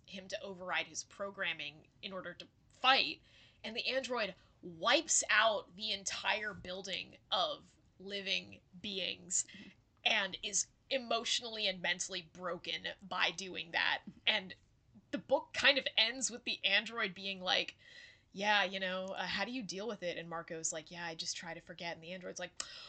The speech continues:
Speaker 1: "Well, my memory is computerized and I physically can't forget, so that's not really an option for me, and I will carry this burden for the rest of my existence," which, by the way, will be a long fucking time.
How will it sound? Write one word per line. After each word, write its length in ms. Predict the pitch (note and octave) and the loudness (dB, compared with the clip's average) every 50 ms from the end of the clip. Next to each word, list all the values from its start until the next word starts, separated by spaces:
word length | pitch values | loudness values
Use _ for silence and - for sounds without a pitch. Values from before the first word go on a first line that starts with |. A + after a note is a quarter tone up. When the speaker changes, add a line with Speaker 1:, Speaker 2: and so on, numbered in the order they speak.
| - - _ | -20 -16 _
Speaker 1:
"Well, 440 | A3+ D4 F4+ A4+ A4+ A4+ A#4 G#4+ - - | 12 12 12 12 12 12 12 10 6 4
my 240 | D4 F#4 A4+ C5 B4+ G#4 | 8 10 10 10 12 10
memory 400 | G4+ G4+ F#4 F4 D4+ D4 C#4 C4 | 8 8 8 8 6 4 4 2
is 140 | A#3 A3 - - | 4 4 4 4
computerized 920 | - A#3 G#3 - C4 C#4 D4+ D#4 E4 E4 E4 F4 F4+ F4 F4 F4+ F4+ - | 4 -2 -4 0 2 4 4 4 6 6 8 8 8 8 8 6 6 6
and 140 | B3+ A3+ G#3 | 8 8 8
I 140 | F#3+ E3 F#3+ | 6 6 4
physically 560 | - - D4+ D#4+ B3+ C#4 C4+ - B3 A#3 G#3+ | 2 2 2 4 4 4 2 2 0 0 0
can't 380 | - - A3 A3+ B3+ D4+ D4+ - | 0 0 4 6 6 6 6 6
forget, 520 | - E4 D4+ C4 F4+ F4+ G4+ G#4 - - | 4 2 6 8 10 10 10 10 8 6
so 540 | - - - - D4 C4+ C4+ C4+ C4+ C4 B3 | 0 0 6 10 10 12 12 12 12 12 12
that's 300 | - G4+ C5 - - - D5 D5 | 10 8 8 8 6 4 6 6
not 120 | - - | 6 6
really 280 | D#4 F#4 F#4+ F#4+ F#4+ F4 | 6 4 4 4 4 6
an 80 | D#4 B3 | 6 8
option 400 | B3 C#4+ E4+ - - F4+ F4+ E4 | 8 8 6 4 2 0 0 2
for 120 | F#4 F#4 | 0 4
me, 220 | F4 G4 G4 G4 G4+ | 4 6 6 6 8
and 80 | E4 | 10
I 100 | A#3+ A#3+ | 10 8
will 160 | A#3+ A3 A3 - | 8 6 2 -4
carry 440 | - - C4 D4 D4+ D#4 E4 D#4+ | -2 0 4 4 4 4 4 2
this 180 | C4+ C#4+ C4+ - | 0 0 -2 -2
burden 360 | G#3 G3+ B3+ B3 B3+ C4 B3+ B3 | 0 2 2 4 4 2 0 0
for 120 | - A#3+ | -2 -2
the 80 | G#3 G#3 | -2 0
rest 280 | F#3+ G3 G3 G#3 - - | 0 2 4 4 4 2
of 100 | A3 F3 | 2 2
my 180 | G#3 G3+ F#3+ G#3 | 2 4 4 4
existence," 600 | A3+ G3 - G#3 G3+ - - - F3+ F#3+ - G3 | 2 0 -2 -2 -2 0 0 -2 -2 -4 -4 -4
which, 200 | B3 G3 - G3+ | -4 -6 2 10
by 180 | C4+ C#4 D4 D4+ | 12 12 12 12
the 80 | D4+ C4+ | 10 8
way, 200 | C#4 C4 C#4 C#4 | 8 8 8 6
will 120 | B3+ A#3+ | 4 0
be 160 | G3 B3+ B3 | 0 2 2
a 60 | A#3 A3 | 2 2
long 520 | G#3 G3 F#3+ F#3+ G3+ G3 F#3+ G3 F#3+ F#3+ | 2 0 6 6 6 6 6 2 0 -2
fucking 400 | G3 - G#3+ G3 - F#3+ G3 G3 | 2 2 2 2 2 -2 -6 -4
time. 440 | G3 G#3 G3+ F#3+ F#3+ G3+ F#3+ G3 G#3+ | 2 4 6 8 10 10 10 10 10